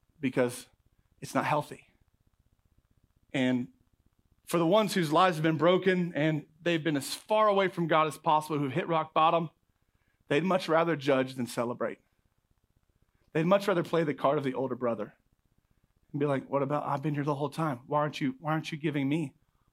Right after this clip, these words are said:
Why aren't you giving me?" And the reality is, is once we know the love of God, it's time for us to give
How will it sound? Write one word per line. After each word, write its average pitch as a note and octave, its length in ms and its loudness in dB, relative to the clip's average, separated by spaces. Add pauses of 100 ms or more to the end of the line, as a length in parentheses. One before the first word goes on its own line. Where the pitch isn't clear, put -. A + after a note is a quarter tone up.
(240)
Why C#3+ 120 -4
aren't D#3+ 180 -4
you D#3+ 60 -6
giving C#3 320 0
me?" D3 260 -2 (880)
And C#3+ 100 2
the B2+ 60 2
reality D#3+ 340 0
is, C#3 100 -4
is C3 140 -4
once E3 240 -2
we F3 140 -2
know E3 100 2
the D3+ 80 0
love C3+ 160 2
of B2 100 -6
God, D#3+ 280 0
it's D3 160 -12
time C#3 160 -4
for C3 100 -6
us D3+ 200 -4
to C3 100 -10
give A#2 280 -8